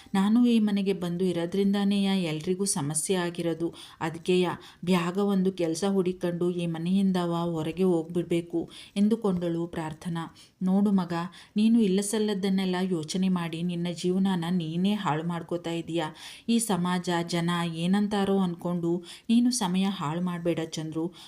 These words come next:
ನಾವು ಚೆನ್ನಾಗಿದ್ರೆ ಹೊಗಳುತ್ತೆ ಈ ಸಮಾಜ. ಅದೇ ನಾವು ಬಿದ್ರೆ ಮೇಲಿಂದ ಕಲ್ಲು ಎತ್ತು ಹಾಕೋಕೆ ನೋಡ್ತಾ ಇರುತ್ತೆ. ಇಷ್ಟೇ ಕಣೋ ಮಗ. ನೀನು ಅವರ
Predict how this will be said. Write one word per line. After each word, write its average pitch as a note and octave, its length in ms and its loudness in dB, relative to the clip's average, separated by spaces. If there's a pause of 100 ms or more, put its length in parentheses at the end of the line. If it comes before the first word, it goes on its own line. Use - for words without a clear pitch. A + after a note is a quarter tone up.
(120)
ನಾವು A#3 260 4
ಚೆನ್ನಾಗಿದ್ರೆ F#3+ 640 -2
ಹೊಗಳುತ್ತೆ E3+ 560 0
ಈ E3 100 2
ಸಮಾಜ. D#3+ 480 -6 (400)
ಅದೇ A3+ 240 4
ನಾವು A3+ 320 4
ಬಿದ್ರೆ F#3+ 200 0 (480)
ಮೇಲಿಂದ G#3 380 4 (120)
ಕಲ್ಲು F#3+ 260 2
ಎತ್ತು G3 320 0
ಹಾಕೋಕೆ F3 500 -4
ನೋಡ್ತಾ E3 420 -2
ಇರುತ್ತೆ. D#3+ 500 -4 (220)
ಇಷ್ಟೇ G3 300 0
ಕಣೋ F#3 320 -2
ಮಗ. E3 220 -8 (480)
ನೀನು A#3 280 6
ಅವರ G#3+ 180 0